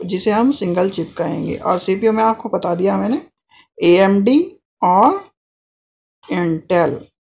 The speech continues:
इन दो का नाम सबसे ऊपर है, ठीक है। तो और फिर आता है artificial intelligence। Artificial intelligence के बारे में बता ही दिया हमने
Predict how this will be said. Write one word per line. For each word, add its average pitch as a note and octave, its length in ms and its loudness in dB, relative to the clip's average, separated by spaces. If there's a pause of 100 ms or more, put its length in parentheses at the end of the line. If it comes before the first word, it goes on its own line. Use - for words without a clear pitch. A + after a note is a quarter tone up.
(280)
इन A#3 220 2
दो F#3 180 4
का G#3 200 2
नाम F#3 320 0
सबसे G3 460 -2
ऊपर E3 340 -2
है, - 160 -14 (680)
ठीक G#3+ 140 -4
है। D4+ 140 2 (580)
तो A3 80 6 (380)
और F3+ 180 4
फिर G#3+ 360 4
आता A#3+ 260 4
है C4 280 0
artificial A3+ 580 4
intelligence। F3 480 0
Artificial A3+ 520 0
intelligence G#3 580 -2
के G#3 80 0
बारे G3 180 0
में G3 100 -2
बता F3 260 -4
ही E3+ 100 -2
दिया F3 240 -4
हमने F#3+ 320 -6